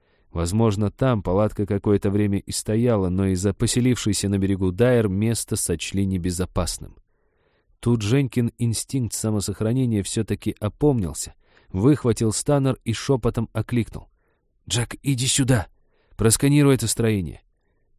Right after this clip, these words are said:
Киборг шагнул в голограмму и, не выказав ни малейшего изумления, доложил: «Строение просканировано, живых объектов не обнаружено». Женьке захотелось снова схватить Джека за шиворот и хорошенько встряхнуть, настолько боевой киборг его все-таки не устраивал.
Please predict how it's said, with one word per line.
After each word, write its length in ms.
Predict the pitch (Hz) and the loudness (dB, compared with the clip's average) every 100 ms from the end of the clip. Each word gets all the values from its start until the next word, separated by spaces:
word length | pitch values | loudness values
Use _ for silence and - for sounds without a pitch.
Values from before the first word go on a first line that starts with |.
| - | -6
Киборг 340 | 95 90 87 | -2 0 0
шагнул 360 | - 98 95 82 | -2 0 0 -2
в 60 | |
голограмму 640 | 78 80 82 98 104 104 101 _ _ - | -2 -2 0 0 2 0 -2 _ _ -6
и, 140 | 87 | 0
не 100 | 95 | 2
выказав 500 | 101 113 113 104 101 | 2 2 0 0 -2
ни 80 | 110 | -2
малейшего 540 | 110 107 101 95 90 85 | 0 2 2 0 -2 -2
изумления, 500 | 82 90 104 101 90 | -2 -2 0 0 0
доложил: 540 | 90 92 85 65 - _ _ _ _ _ - | 0 0 -2 -6 -14 _ _ _ _ _ -16
«Строение 580 | - 98 104 123 127 | -6 0 2 2 0
просканировано, 800 | 117 113 - 107 98 95 92 92 | -2 -2 -2 0 2 0 0 0
живых 340 | 87 95 101 107 | 0 0 0 -2
объектов 560 | 98 104 - 107 - | 0 -2 -2 -8 -4
не 120 | 101 | -2
обнаружено». 680 | 98 95 107 98 82 82 76 - _ _ _ _ - | -2 0 0 0 -2 -4 -6 -10 _ _ _ _ -10
Женьке 320 | 76 76 85 | -8 -6 -4
захотелось 540 | 85 95 87 87 85 | -4 -4 -2 -2 -2
снова 340 | - 104 95 85 | -4 -2 -2 -2
схватить 400 | - 87 90 82 | -4 -6 -4 -2
Джека 320 | 98 95 85 | -2 0 -2
за 120 | 85 | -4
шиворот 460 | 82 120 110 95 92 | -4 -2 0 -2 -4
и 60 | |
хорошенько 520 | 92 90 - 101 - | -4 -4 -2 -6 -6
встряхнуть, 600 | 90 - 95 - 127 101 - | -8 -4 -4 -2 -2 -2 -4
настолько 420 | 87 - 95 87 | -4 -2 -2 -2
боевой 300 | 92 95 95 | 0 0 0
киборг 420 | - 117 101 - | -2 0 0 -2
его 200 | 92 92 | -4 -4
все-таки 460 | - 107 98 92 95 | -4 -4 -4 -6 -4
не 120 | 98 | -2
устраивал. 580 | 101 - 117 104 80 | -4 -2 0 0 -2